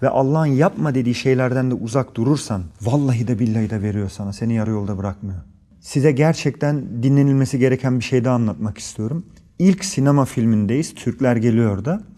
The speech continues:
Filmin en son sahnesi bizim son çekim günü. Son sahne ama dediğim iki dakika, üç dakika değil, bir yarım saat sürecek bir sahne. Başrolümüz Emre tek kalıyor, Sungur Reis. Bütün Akıncılar da gidiyor. O gün de ben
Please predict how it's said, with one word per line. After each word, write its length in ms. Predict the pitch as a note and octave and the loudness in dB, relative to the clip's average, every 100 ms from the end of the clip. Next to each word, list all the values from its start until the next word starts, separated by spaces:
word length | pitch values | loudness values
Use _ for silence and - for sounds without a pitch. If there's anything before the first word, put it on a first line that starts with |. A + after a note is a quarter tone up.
| - | -20
Filmin 800 | - - F3 C#3 A#2 B2+ D3 - - | -18 -4 0 2 2 2 0 -4 0
en 180 | C3+ | 2
son 240 | B2+ - A2+ | 2 0 -2
sahnesi 680 | - G#2+ G2+ G#2+ - E3+ E3+ - | -2 -4 -2 -4 -4 -6 -6 -6
bizim 220 | A#2 B2 B2 | -4 -2 -2
son 240 | - B2+ | -2 -2
çekim 380 | - C3 A2 G2 | -2 -6 -4 -4
günü. 220 | F2+ F2 - | -4 -6 -12
Son 240 | - A#2+ A#2 | -6 -4 -2
sahne 320 | B2+ A#2+ B2+ | 0 0 2
ama 220 | B2 A#2 | 2 2
dediğim 400 | B2 C3+ D3 - - - | 0 0 -2 -4 -12 -12
iki 220 | - A2+ | -8 -4
dakika, 240 | A#2 - | -4 -2
üç 160 | A2+ - | -2 -4
dakika 260 | A2 - | -6 -4
değil, 180 | C3 C#3 | -2 -2
bir 60 | A2+ | -2
yarım 280 | A#2 B2 A#2 | 0 0 -2
saat 220 | B2 - | -4 -6
sürecek 380 | A#2 G#2+ B2 G#2+ | -6 -4 -4 -6
bir 40 | |
sahne. 420 | - G#2 A#2+ F3+ - - | -4 -4 -4 -6 -8 -10
Başrolümüz 960 | G2+ A#2 C#3 - C3+ A2+ B2 D#3+ - - - | -2 0 0 0 0 0 0 -4 -8 -20 -6
Emre 480 | A#2+ A#2+ A#2 C3+ F3 - - - | 0 2 2 0 -2 -8 -20 -2
tek 240 | C#3+ C#3+ | 0 0
kalıyor, 460 | - G2+ G#2+ C#3 E3+ | -2 0 0 0 -4
Sungur 400 | - A2+ G#2 G2+ | -4 -2 0 0
Reis. 380 | A2 D#3+ - - - | -2 -4 -8 -18 -8
Bütün 280 | A2+ - F3+ | -8 -2 -2
Akıncılar 540 | D3 - B2 B2+ B2 | -2 -2 0 2 2
da 60 | B2 | 0
gidiyor. 380 | A2+ G#2 G2+ E2+ - - _ | -2 -2 -2 -4 -10 -20 _
O 160 | D3+ D#3 | 2 6
gün 180 | F#3+ E3+ | 6 4
de 140 | C#3 | 4
ben 300 | D#3 F#3 | 2 0